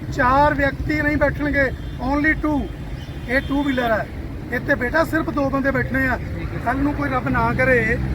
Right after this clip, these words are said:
Speaker 1: ਕੋਈ ਗੱਲਬਾਤ ਹੋ ਜਾਂਦੀ, ਜਿਹੜਾ ਵਿਅਕਤੀ ਚਲਾ ਰਿਹਾ, ਉਹ ਤੇ ਬੈਠਾ ਮੋਟਰਸਾਈਕਲ ਦੀ ਟੈਂਕੀ ਉੱਪਰ,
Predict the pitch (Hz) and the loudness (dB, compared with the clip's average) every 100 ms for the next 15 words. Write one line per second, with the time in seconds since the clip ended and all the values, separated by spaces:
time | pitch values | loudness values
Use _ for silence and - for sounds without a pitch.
0 | - - - 269 - 233 254 269 262 247 | -2 -4 -4 -4 -2 -2 -2 -4 -2 -2
1 | 226 269 226 262 294 254 226 294 - 254 | -2 -4 0 2 2 2 -2 -4 -2 0
2 | 226 269 262 226 190 - - - 247 294 | 2 2 2 2 0 -6 -6 -6 -2 -2
3 | 311 311 285 302 262 247 285 277 285 302 | 0 0 2 2 2 0 -2 2 2 4
4 | 294 - 302 294 339 330 - 330 | 2 2 0 4 4 4 2 0